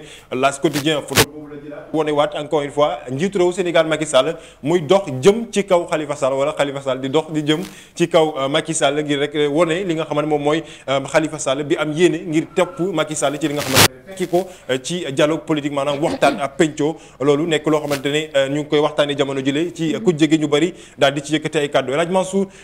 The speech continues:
euh, mu mel ni, euh, waxtaan bi fi mu nekk nii, euh, ñu bëri, euh, gis nañ ne peut-être mën nañu jàpp ne Khalifa Sall dina fekk njiitu réewu Sénégal Macky Sall.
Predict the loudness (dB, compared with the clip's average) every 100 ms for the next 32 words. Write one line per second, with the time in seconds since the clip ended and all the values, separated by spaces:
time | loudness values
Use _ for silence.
0 | -2 0 0 0 2 2 0 0 0 2
1 | 0 0 -2 -4 -4 0 0 0 2 0
2 | -2 -16 -4 -4 0 0 2 0 0 -4
3 | -4 0 0 0 -2 -2 -2 -2 -2 -4
4 | -8 -4 -4 -2 -4 -2 -2 -2 -6 -4
5 | -4 -2 -2 0 -2 -2 -4 -6 -6 -4
6 | -4 -4 -4 -4 -4 -8 -10 -16